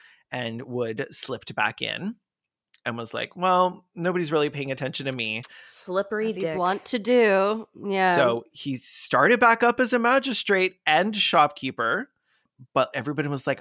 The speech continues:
Speaker 1: "I'm not going to old Dickie Hand's store." Like,
Speaker 2: <laughs> Yeah.
Speaker 1: I'm just, like, there's,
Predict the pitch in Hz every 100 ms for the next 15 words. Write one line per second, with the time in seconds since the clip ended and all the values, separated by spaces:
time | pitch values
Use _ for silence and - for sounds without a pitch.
0 | - 113 196 - 117 120 104 120 135 -
1 | 113 - 113 120 110 107 - - 107 101
2 | 127 151 123 117 _ _ - - - -
3 | - - - - - _ _ - 95 135
4 | 160 147 156 - - 139 - 156 -